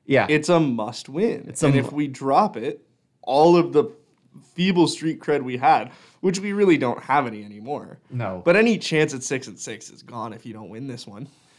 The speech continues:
Speaker 1: Absolutely. And, like, even though we did what we were supposed to do against Fordham, you know, we, that didn't save us from being the punchline 'cause Fordham
Speaker 2: No.
Speaker 1: scored a touchdown.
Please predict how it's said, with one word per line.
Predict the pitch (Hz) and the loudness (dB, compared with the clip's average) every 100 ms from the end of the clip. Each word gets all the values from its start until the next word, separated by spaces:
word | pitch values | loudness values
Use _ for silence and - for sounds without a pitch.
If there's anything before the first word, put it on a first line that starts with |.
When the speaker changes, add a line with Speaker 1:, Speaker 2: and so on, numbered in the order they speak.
| _ _ - | _ _ -4
Speaker 1:
Absolutely. | 139 127 131 135 139 127 113 - | -4 -2 -2 0 0 0 -2 -2
And, | 120 110 113 - _ - _ _ _ _ _ _ - | -2 0 -2 -6 _ -20 _ _ _ _ _ _ -4
like, | 139 139 - - _ _ - | -2 -2 -4 -10 _ _ -4
even | 151 175 | 2 4
though | 175 | 4
we | 147 120 | 4 2
did | 110 143 | 2 2
what | 143 | 2
we | 143 120 | 2 0
were | |
supposed | 117 - 160 156 | -2 -4 -4 -4
to | |
do | 117 | -4
against | 107 98 - | -4 -4 -6
Fordham, | 113 110 127 127 - _ _ _ _ - | -2 2 2 0 -6 _ _ _ _ -10
you | 110 | -2
know, | 113 | 2
we, | 135 - - _ | 2 0 -6 _
that | - 539 | -2 0
didn't | 175 123 | -2 -4
save | - - 120 120 | -6 -2 0 0
us | 117 | -2
from | 123 | -4
being | 120 104 | -4 -4
the | |
punchline | 98 127 156 - 113 123 | -6 -4 -6 -4 -4 -2
'cause | 135 127 | -4 -4
Fordham | 131 135 147 | -2 2 0
Speaker 2:
No. | |
Speaker 1:
scored | - 165 156 | 0 -2 -2
a | |
touchdown. | 156 - 175 - - 294 110 | -2 -6 -8 -8 -10 -12 -14